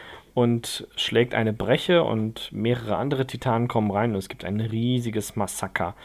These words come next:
Natürlich wird auch vor seinen Augen, also sprich vor Eren Jägers Augen, seine Mutter dabei Opfer.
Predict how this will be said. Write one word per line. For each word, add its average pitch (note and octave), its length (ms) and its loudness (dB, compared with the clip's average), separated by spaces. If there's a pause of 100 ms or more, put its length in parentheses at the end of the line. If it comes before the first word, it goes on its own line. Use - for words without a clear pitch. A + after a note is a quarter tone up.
(340)
Natürlich A2+ 600 0 (300)
wird A#2 320 -2
auch G#2+ 400 6
vor B2 300 4
seinen G#2+ 380 2
Augen, A2+ 580 2
also G2+ 160 -6
sprich - 360 -8
vor G2 280 -4
Eren G#2+ 360 0
Jägers G#2 520 -2 (460)
Augen, G#2 340 2
seine G2+ 260 0
Mutter B2+ 540 2 (340)
dabei G#2 420 0
Opfer. A2+ 560 -2